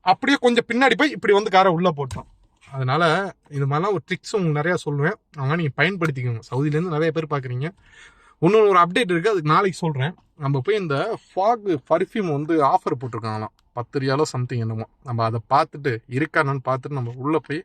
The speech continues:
அப்படியே என்னன்னு வீடியோ பார்ப்போம். இப்ப நம்ம கலிஃபோர்னியா போறோம்னா உள்ள போனேன். உள்ள போய் பார்த்தோம்னா அதான் டேங்க் ஆஃபர் இருந்துச்சு, அதாவது பர்ஃப்யூம் ஒண்ணு இருந்துச்சு.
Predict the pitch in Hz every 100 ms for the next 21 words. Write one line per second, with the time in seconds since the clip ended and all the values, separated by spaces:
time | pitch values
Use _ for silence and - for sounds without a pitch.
0 | _ - 127 120 135 120 120 113 104 107
1 | - _ - - - - 139 131 151 185
2 | 139 123 123 - 143 143 139 131 170 196
3 | 202 196 147 123 170 165 139 117 110 151
4 | 135 113 - 180 208 - 175 170 117 165
5 | 175 - - - - - 165 233 240 -
6 | 220 - 175 220 - 190 147 113 127 180
7 | 180 139 175 - 202 240 180 196 - 151
8 | 120 117 113 - - 123 139 151 143 -
9 | 139 - 208 175 160 143 170 151 -